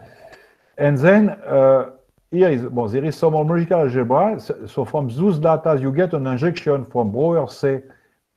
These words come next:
C of, in the H one of Galois cohomology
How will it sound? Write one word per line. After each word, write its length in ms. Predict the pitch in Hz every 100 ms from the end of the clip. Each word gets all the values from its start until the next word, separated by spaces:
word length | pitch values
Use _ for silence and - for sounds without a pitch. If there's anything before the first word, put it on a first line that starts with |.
| _ 104
C 320 | - 156 151 -
of, 260 | 123 120 - -
in 180 | 131 123
the 240 | 127 131 165
H 180 | 175 -
one 220 | 165 156
of 100 | 123
Galois 220 | 139 139
cohomology 440 | 139 147 131 139